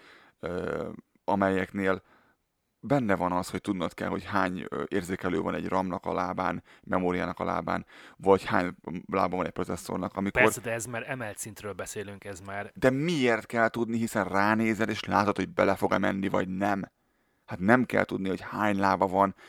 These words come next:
Speaker 1: mert tudod, hogy a közepén van-e luk, vagy nincsen, vagy telibe van az egész, mert ez volt a különbség alapvetően, hogy az a, egyik procinak az A M D-nél volt a közepén egy rész, ahol nem voltak lábak,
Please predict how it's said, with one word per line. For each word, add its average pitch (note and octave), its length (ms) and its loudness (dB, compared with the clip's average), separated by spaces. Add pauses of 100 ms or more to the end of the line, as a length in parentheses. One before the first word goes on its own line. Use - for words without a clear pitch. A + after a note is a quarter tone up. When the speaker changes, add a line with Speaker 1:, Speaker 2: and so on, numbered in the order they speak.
(180)
Speaker 1:
mert - 160 -4
tudod, A#2 160 8
hogy F#2 80 2
a F2+ 40 4
közepén G2 400 0
van-e A2 220 4
luk, G#2+ 220 4
vagy F2 180 2
nincsen, B2 560 -2 (220)
vagy - 140 -8
telibe G#2 280 2
van F2 140 0
az F#2 100 -4
egész, G2 300 0
mert G2+ 160 -2
ez G#2 100 2
volt F#2 140 -2
a - 40 -8
különbség F#2+ 420 -4
alapvetően, F#2 520 -4
hogy F2+ 120 -4
az F#2+ 80 0
a, F#2+ 80 -4 (360)
egyik G#2+ 240 4
procinak G2+ 320 -2
az F#2+ 100 -2
A G2+ 200 4
M F#2+ 40 0
D-nél F#2+ 240 -4
volt F#2+ 220 -4
a - 40 -2
közepén G#2 380 -4
egy G2 140 -6
rész, G#2 200 -4
ahol F#2 180 -4
nem G2 220 0
voltak G#2 360 0
lábak, G#2+ 380 0